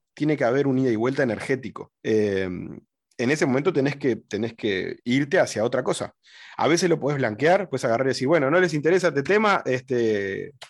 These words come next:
¿qué les parece tal otra cosa? ¿Qué, de, qué opinan de no sé qué?". Y a veces simplemente aprovechás en algún momento que haya una pausa, una risa, un,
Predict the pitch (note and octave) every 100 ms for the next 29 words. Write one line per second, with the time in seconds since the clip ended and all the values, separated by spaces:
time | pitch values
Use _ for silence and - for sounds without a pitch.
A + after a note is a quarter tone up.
0 | _ E3 F3 D#3+ C#3+ D#3 D3+ C3+ B2+ B2
1 | A2+ G#2 G2+ - F#2 A#2+ A#2 A#2 D3+ C#3+
2 | E3+ D3+ B2 A2+ G#2+ G2 F2 D2 _ _
3 | - - B2 D3 G#3+ G3 F#3+ F3 D#3 F3+
4 | F#3 G#3+ G3+ - - - B2+ B2 E3+ D#3
5 | D#3 C#3+ D#3 D3+ D3+ D3+ C3 A#2+ B2 C3
6 | A2 G2 C3+ C#3+ B2+ A2 G#2+ C3 C#3 B2
7 | G#2 A2 A2+ G#2+ G2+